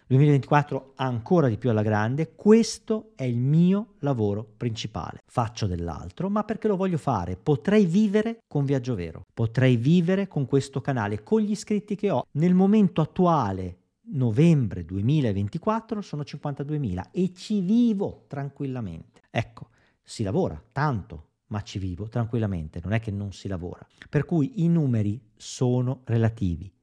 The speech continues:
Se dai valore, se dai utilità, se stai attento a tutte quelle cose e le, alle lezioni che ti dico e anche a tante altre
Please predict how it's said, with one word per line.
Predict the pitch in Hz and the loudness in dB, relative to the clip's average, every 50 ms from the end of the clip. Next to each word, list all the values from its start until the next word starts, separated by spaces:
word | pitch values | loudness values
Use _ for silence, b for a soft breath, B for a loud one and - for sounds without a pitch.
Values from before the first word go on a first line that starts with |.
| _ _ _ | _ _ _
Se | _ - - - 92 | _ -14 -10 -6 -2
dai | 87 113 139 165 | 2 4 4 4
valore, | 165 175 165 147 123 98 90 85 78 - - _ _ | 6 6 6 6 6 4 2 0 -4 -6 -10 _ _
se | _ - - - 104 87 | _ -20 -12 -10 -6 -2
dai | 95 107 123 143 | 0 2 2 2
utilità, | 143 143 - 151 147 143 - 151 117 95 82 - _ | 0 0 -2 -2 -2 0 2 0 0 0 -2 -6 _
se | _ - - - 117 | _ -8 -6 -6 -6
stai | - - 151 151 | -4 -2 -2 -2
attento | 139 - - - 185 175 151 120 - | -2 -2 -2 0 0 0 0 0 -4
a | 101 | -6
tutte | - - - - 156 | -6 -6 -6 -6 -2
quelle | - 151 147 | -2 -2 -2
cose | - - 185 175 143 117 98 90 107 - - | 0 0 0 0 0 0 -2 -4 -6 -8 -6
e | - 113 123 | -6 -4 -2
le, | 123 127 - | -2 -2 -2
alle | - 123 131 120 127 | 0 -2 0 0 0
lezioni | 117 120 120 - - - 165 151 123 110 | 0 0 -2 -2 -2 -2 0 0 0 -2
che | - 117 | -4 -4
ti | - - 143 | -4 -4 -2
dico | 147 185 190 156 - - 117 | 0 -2 -2 -2 -2 -2 -2
e | 113 117 | 0 0
anche | 123 147 151 143 - - | 0 -2 -4 -6 -8 -10
a | 127 | -10
tante | 120 - 120 123 110 - 127 | -8 -8 -8 -6 -6 -4 -2
altre | 131 131 117 107 104 101 - - 160 190 233 | 0 0 0 0 -2 -2 -2 0 0 0 -2